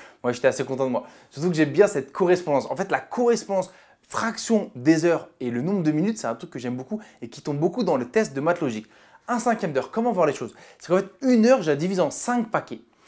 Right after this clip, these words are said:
Donc moi, dans ma tête, je me pose la question, cinq fois combien égale une heure ? Autrement dit, soixante minutes. C'est comme ça que je fais. Cinq fois combien ? Bah, cinq fois douze, d'accord. Cinq fois douze, soixante. Attends, pars pas. Et en fait, ça te permet de retrouver d'autres correspondances. Tu vois, finalement, une demi-heure. Bon, une demi-heure,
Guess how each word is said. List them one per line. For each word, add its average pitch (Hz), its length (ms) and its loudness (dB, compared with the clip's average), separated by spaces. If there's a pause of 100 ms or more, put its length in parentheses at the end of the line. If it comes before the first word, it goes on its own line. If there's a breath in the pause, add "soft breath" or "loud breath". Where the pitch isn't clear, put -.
(140 soft breath)
Donc 131 140 -4
moi, 226 160 4
dans 214 100 4
ma 170 140 2
tête, 240 240 -4
je 120 100 -10
me 139 100 -6
pose 156 140 -4
la 208 80 2
question, 190 340 -4 (300 loud breath)
cinq - 640 0
fois - 320 -4 (100)
combien 220 540 4
égale 143 340 0
une 214 220 10
heure ? 127 220 4
Autrement 120 340 -4
dit, 196 260 -4 (120)
soixante 190 500 2
minutes. 165 260 -4
C'est 165 60 -4
comme 247 140 4
ça 302 100 0
que 233 60 -2
je 247 80 -4
fais. 277 200 -8 (380 soft breath)
Cinq 254 200 2
fois 233 100 6
combien ? 180 340 0 (160)
Bah, - 120 -12
cinq 110 180 -14
fois 170 120 2
douze, 180 180 4
d'accord. 113 220 -4 (200 loud breath)
Cinq 247 340 0
fois 156 160 -2
douze, 233 200 2
soixante. 135 340 -4 (100)
Attends, 160 400 4
pars - 160 -4
pas. - 160 4 (240 loud breath)
Et 139 40 2
en 151 60 2
fait, 220 100 2
ça 202 100 0
te 151 100 -6
permet 170 360 0
de 160 80 0
retrouver 170 360 -2
d'autres 147 480 0
correspondances. 170 520 -2 (320 loud breath)
Tu - 40 -20
vois, 247 80 4
finalement, 226 480 4
une 226 200 6
demi-heure. 151 360 6
Bon, 104 160 -8
une 107 80 -6
demi-heure, 175 320 -2